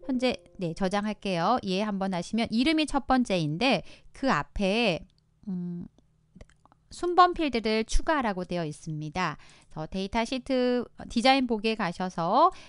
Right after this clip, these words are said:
이름 앞에다가 이름 필드에 선택하시고 마우스 오른쪽 행 삽입을 하시면 이름 왼쪽에 첫 번째에다가, 어, 순번이라는 필드를 추가하시면 되겠습니다. 순번 필드를 추가하시고요.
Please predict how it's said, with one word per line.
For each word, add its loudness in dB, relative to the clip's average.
이름 2
앞에다가 0
이름 -2
필드에 0
선택하시고 -2
마우스 0
오른쪽 -2
행 -2
삽입을 0
하시면 2
이름 -2
왼쪽에 0
첫 -6
번째에다가, 0
어, -4
순번이라는 2
필드를 0
추가하시면 -2
되겠습니다. -6
순번 4
필드를 2
추가하시고요. 0